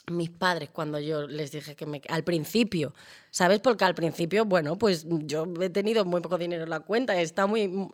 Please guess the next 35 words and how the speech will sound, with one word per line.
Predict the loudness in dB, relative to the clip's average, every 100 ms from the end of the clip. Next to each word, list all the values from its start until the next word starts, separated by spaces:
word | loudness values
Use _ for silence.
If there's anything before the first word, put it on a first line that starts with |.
| -12 -8
muy | 0 2
asfixiada. | 2 0 -4 4 6 6 2 -4 -18 -20 -20 -20 _ _
Y, | 2 2 2 0 -4 -10 _ _ _ -14 -10 0
y | 2
pensar | 4 2 4 4 4
a |
lo | 4
mejor | 2 4 4
mis | 4 4
padres | 4 4 2
que | 0
va | -2 0
a | 0
ser | 0 -2
siempre | -2 2 4 4 2 0
así, | 0 0 0 0 -4 -20 -20 -20 _
yo | -4 0
creo | 2 4
que | 6 6 6
eso | 4 2
era | 2
lo | -2 -2
que |
les | -2 0
daba | 0 -2
susto, | -2 -2 2
no | 4 6
tanto | 4 6 4 4 0 -20 _
un | 2
juicio | 4 6 4 4 -2
con | -2 -2
respecto | -2 -4 -2 4
al | 4 4
oficio, | 0 0 0 -2 -6 -10
¿sabes? | -4 -4 -2 -6